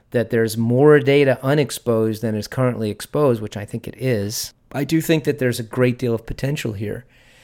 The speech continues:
The devil, of course, is in the details. And, um, I do think it's worth, uh, following a project,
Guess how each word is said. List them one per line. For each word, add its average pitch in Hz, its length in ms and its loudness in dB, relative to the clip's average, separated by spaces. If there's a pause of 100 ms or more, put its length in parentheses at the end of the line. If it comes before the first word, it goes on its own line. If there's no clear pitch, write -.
(800)
The 123 60 -2
devil, 151 400 6 (320)
of 120 120 -10
course, 151 260 2
is 143 120 -6
in 156 100 0
the 160 60 0
details. 139 720 0 (360)
And, 113 380 -12
um, - 320 -10 (800)
I 123 40 -6
do 117 140 -2
think 127 180 -2
it's 120 160 -4
worth, 117 520 2 (500)
uh, 113 260 -6
following 135 840 2
a - 80 -8
project, 123 680 0